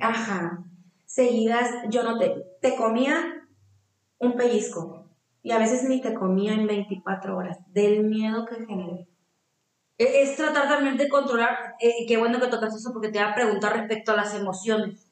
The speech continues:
Speaker 2: Porque es una forma de ra-, es miedo, ¿no? Al final de cuentas,
Speaker 1: Una
Speaker 2: miedo a
Speaker 1: fobia.
Speaker 2: volver.
Speaker 1: Yo siento que generé una fobia en su momento.
Speaker 2: Y de decir, a esto que dices, digo yo, es tomarse el proceso con calma y de,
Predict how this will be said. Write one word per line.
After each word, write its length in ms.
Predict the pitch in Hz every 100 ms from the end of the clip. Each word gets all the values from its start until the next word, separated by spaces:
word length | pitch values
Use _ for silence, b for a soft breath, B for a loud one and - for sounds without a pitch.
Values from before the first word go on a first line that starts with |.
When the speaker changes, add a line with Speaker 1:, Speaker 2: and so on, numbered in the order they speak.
| _ _ _ _ _ _ -
Speaker 2:
Porque 520 | 240 233 233 220 220
es 160 | 220
una 300 | 262 262 262
forma 280 | 254 233 240
de 100 | 254
ra-, 220 | 240 240 214
es 200 | 214 220
miedo, 400 | 220 240 277 233
¿no? 220 | 233 -
Al 180 | 208 202
final 220 | 208 214
de 100 | 220
cuentas, 220 | 220 233 262
Speaker 1:
Una 60 | 240
Speaker 2:
miedo 200 | 240 247
a 40 |
Speaker 1:
fobia. 200 | 214 226
Speaker 2:
volver. 380 | - - - 233
Speaker 1:
Yo 120 | 262
siento 280 | - 370 480 480
que 120 | -
generé 240 | 294 254 247
una 400 | 240 262 277 -
fobia 360 | 254 254 285 302
en 60 | 285
su 160 | 277
momento. 600 | 220 202 220 190 - 175 -
Speaker 2:
Y 140 | - 240
de 60 |
decir, 680 | 233 226 233 240 208 - - _ _ _ _ _ _ _ -
a 140 | 226
esto 180 | 226 220
que 100 | 240
dices, 320 | 233 240 233
digo 200 | 226 226
yo, 360 | 214 208 185 - - _
es 260 | - 254 269
tomarse 600 | 330 302 294 302 294 320
el 120 | 311
proceso 480 | - 247 247 240 277
con 240 | 277 214 -
calma 540 | 190 208 233 196 -
y 140 | 220 220
de, 200 | 208